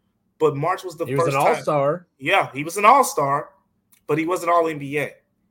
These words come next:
Speaker 1: And again, you got, what, twenty, twenty-four, twenty-five, twenty-six All-Stars?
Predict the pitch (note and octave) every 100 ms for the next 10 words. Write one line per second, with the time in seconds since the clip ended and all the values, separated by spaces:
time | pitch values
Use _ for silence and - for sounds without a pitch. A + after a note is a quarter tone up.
0 | _ _ C#3 D#3 E3 F#3+ C#3+ E3 F#3 C3+
1 | C#3+ B2+ - - F#3 - G3 G3 F#3+ _
2 | _ _ - F#3+ F#3 F#3+ - F3 G3+ -
3 | F#3 F#3 F3+ F#3+ - G3 F3+ G3+ G3 -
4 | F3+ G#3 G3+ A3+ A#3 A3 A3